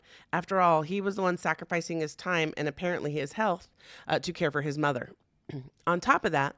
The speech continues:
Vivian lied. Once Esther signed everything over to her, she put her mother in a nursing home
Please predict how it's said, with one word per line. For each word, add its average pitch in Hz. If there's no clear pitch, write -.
Vivian 147
lied. 139
Once 175
Esther 175
signed 175
everything 170
over 190
to 160
her, 135
she -
put 208
her 220
mother 160
in 160
a 156
nursing 160
home 139